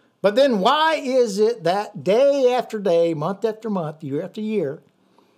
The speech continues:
people are fleeing liberal blue states for conservative red states? The new census data on where we live and where we move to in twenty fourteen shows that the top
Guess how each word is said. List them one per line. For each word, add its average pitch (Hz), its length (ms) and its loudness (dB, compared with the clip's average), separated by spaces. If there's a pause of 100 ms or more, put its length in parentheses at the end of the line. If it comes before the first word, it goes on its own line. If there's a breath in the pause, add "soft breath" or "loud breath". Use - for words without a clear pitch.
(240 soft breath)
people 247 320 2
are 165 160 2
fleeing 220 560 0
liberal 226 640 2
blue 190 280 0
states 147 440 -2
for 160 180 -6
conservative 269 600 0
red 311 180 2
states? - 500 -2 (1400)
The 160 80 -2
new 294 180 4
census 240 420 -2
data 156 320 2
on 151 240 -4
where 196 200 2
we 254 160 0
live 160 460 0
and 139 220 -6
where 190 180 -2
we 202 200 -2
move 175 520 -2
to 208 560 0
in 147 140 -6
twenty 208 260 -4
fourteen 190 500 -6
shows 196 460 0
that 147 180 -2
the 123 120 -12
top - 480 0